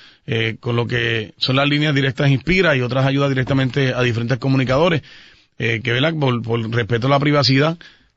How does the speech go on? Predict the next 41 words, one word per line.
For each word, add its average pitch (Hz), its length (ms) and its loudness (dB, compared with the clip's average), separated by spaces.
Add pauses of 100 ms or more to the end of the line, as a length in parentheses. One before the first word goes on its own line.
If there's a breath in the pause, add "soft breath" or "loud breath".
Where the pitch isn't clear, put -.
eh, 120 260 -2
y - 20 -2
a 120 60 0
lo 120 100 2
que 120 60 0
requiere 120 420 -2
quizás, 147 300 2
este, 143 180 0
por 127 140 -2
la 127 80 0
ley 135 180 2
ipa, 170 200 0
pero 123 300 0
tengo 123 260 -2
casos 139 340 0
donde 127 220 0
tengo 123 180 0
comunicadoras 143 580 0
donde, 131 380 0 (260 loud breath)
eh, 120 120 0
la 123 100 0
persona 123 280 0
se 160 80 2
ha 151 40 0
privado 127 240 2
la 127 80 4
vida 131 340 2 (120)
en 117 120 -2
plena 117 180 0
línea. 143 360 0 (640 soft breath)
Eh, 113 360 -4
y 123 220 0
eso 117 160 -2
afecta 151 340 0
naturalmente 131 400 0
psicológicamente 139 800 0
a - 20 0
nuestro, 131 300 -2
a 120 40 -6
nuestros 120 220 -4
comunicadores. 120 640 0